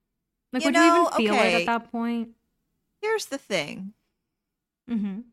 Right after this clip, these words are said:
Speaker 2: She could have given the life jacket.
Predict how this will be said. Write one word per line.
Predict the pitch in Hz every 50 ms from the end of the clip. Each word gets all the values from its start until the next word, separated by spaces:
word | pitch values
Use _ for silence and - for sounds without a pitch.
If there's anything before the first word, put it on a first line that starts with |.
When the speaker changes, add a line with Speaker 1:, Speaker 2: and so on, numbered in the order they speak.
| _ _ _ _
Speaker 2:
She | - - 277 262
could | 254 - - - - 277 269 277 277
have | 269 254 240 226 226 233 226 214 208
given | - 202 202 196 185 180 165 160 151 160 160 180 185 185 _
the | -
life | 185 180 170 156 160 165 -
jacket. | _ - - - - - - - 82 - -